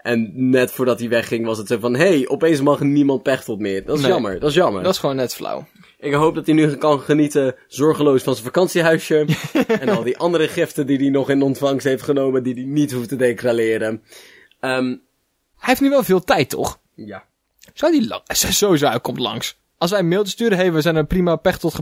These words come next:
Speaker 2: gerelateerde podcast", sowieso dat hij langskomt.
Speaker 1: Ja.
Speaker 2: Hoe leuk zou dat zijn?
Speaker 1: We hebben nog nooit iets gemeens over jou gezegd.
Speaker 2: Nee, voor mij hebben we, voor mij hebben we vorige week nog gezegd met zijn kuthoofd.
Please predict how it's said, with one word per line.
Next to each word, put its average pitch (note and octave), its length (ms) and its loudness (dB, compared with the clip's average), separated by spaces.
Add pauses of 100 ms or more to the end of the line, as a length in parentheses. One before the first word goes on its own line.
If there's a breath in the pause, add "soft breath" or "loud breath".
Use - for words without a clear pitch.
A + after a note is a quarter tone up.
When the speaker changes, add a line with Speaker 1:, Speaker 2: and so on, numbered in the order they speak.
Speaker 2:
gerelateerde E3+ 580 0
podcast", G3 500 -2
sowieso B2+ 260 0
dat A#2+ 100 -6
hij C3 100 -4
langskomt. B2 480 -2
Speaker 1:
Ja. B2+ 60 -8
Speaker 2:
Hoe C#3+ 120 0
leuk E3+ 160 0
zou D#3 140 -2
dat C#3 100 0
zijn? B2+ 280 -2
Speaker 1:
We B2 60 -10
hebben C3 160 -10
nog C#3+ 140 -8
nooit D#3 180 -6
iets D3 140 -12
gemeens D3+ 320 -4
over C#3+ 160 -6
jou C#3 140 -2
gezegd. C3+ 680 -12
Speaker 2:
Nee, E3 440 0
voor D3 120 -4
mij D#3 100 2
hebben E3+ 160 -2
we, E3 100 -4
voor D3+ 180 -6
mij E3 80 4
hebben E3+ 180 0
we - 60 -10
vorige D#3 380 0
week D3+ 200 0
nog D#3+ 140 -2
gezegd D3 300 -2
met D3 140 -2
zijn - 140 -4
kuthoofd. - 600 -4